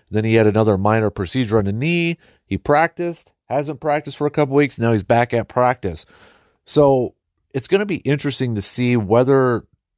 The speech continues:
Bakhtiari is going to play this weekend against the Lions. I, my gut tells me he is going to. My gut tells me he's going to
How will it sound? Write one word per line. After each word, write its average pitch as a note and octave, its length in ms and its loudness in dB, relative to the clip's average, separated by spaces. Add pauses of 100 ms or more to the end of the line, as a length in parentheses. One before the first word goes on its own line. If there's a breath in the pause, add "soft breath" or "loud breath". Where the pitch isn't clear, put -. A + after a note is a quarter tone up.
Bakhtiari A#2 760 0
is F#2 100 -4
going A2 340 -2
to - 180 -8
play A2 500 -4
this G#2 260 -2
weekend A2 260 -2
against G#2 220 -2
the G#2+ 60 -4
Lions. A2+ 200 -4 (120)
I, G3 200 -2
my D3+ 180 0
gut C3+ 380 -4
tells D3 260 0
me A#2+ 100 -8
he A2+ 240 -4
is G#2+ 100 -2
going F#2 320 -6
to. - 220 -14 (600 soft breath)
My G#2+ 160 -2
gut G2 380 0
tells D3 240 -2
me B2+ 80 -6
he's A2+ 160 -6
going G2+ 300 -4
to G2+ 320 -2